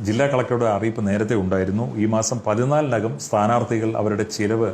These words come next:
ഏഹ്, ചെലവ് കണക്ക് ഇവിടെ സമർപ്പിക്കണമെന്ന് പറഞ്ഞിരുന്നു. അപ്പോൾ അത് കോവിഡിന്റെ പശ്ചാത്തലത്തിൽ ഓരോരുത്തർക്കും സമയം നിർണ്ണയിച്ച് നൽകിയിട്ടുണ്ട്. അക്കാര്യം കൂടി സൂചിപ്പിക്കാം, അത് ശ്രദ്ധയോടെ കേൾക്കുക. തിരുവനന്തപുരം ജില്ലാ പഞ്ചായത്തിന്റെ മത്സരാർത്ഥികൾ, സ്ഥാനാർത്ഥികൾ ചെലവ്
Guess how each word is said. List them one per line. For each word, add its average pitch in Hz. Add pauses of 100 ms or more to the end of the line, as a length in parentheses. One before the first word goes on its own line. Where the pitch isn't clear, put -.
(220)
ഏഹ്, 104 (100)
ചെലവ് 113
കണക്ക് 107
ഇവിടെ 98
സമർപ്പിക്കണമെന്ന് 104
പറഞ്ഞിരുന്നു. 90 (340)
അപ്പോൾ -
അത് 120 (120)
കോവിഡിന്റെ 135
പശ്ചാത്തലത്തിൽ 120 (460)
ഓരോരുത്തർക്കും 143
സമയം 143
നിർണ്ണയിച്ച് 110
നൽകിയിട്ടുണ്ട്. 87
അക്കാര്യം 120
കൂടി 110
സൂചിപ്പിക്കാം, 101
അത് 104
ശ്രദ്ധയോടെ 107
കേൾക്കുക. 95 (920)
തിരുവനന്തപുരം 165
ജില്ലാ 135
പഞ്ചായത്തിന്റെ 120 (340)
മത്സരാർത്ഥികൾ, 104
സ്ഥാനാർത്ഥികൾ 107
ചെലവ് 104